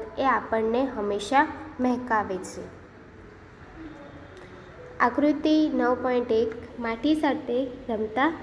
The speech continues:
બાળકો. બાળ મિત્રો, ભૂમિ એ ખૂબ જ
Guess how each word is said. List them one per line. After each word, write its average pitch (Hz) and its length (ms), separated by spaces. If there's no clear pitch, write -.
બાળકો. 220 440
બાળ 254 220
મિત્રો, 294 400
ભૂમિ 285 480
એ 311 120
ખૂબ 294 260
જ 294 80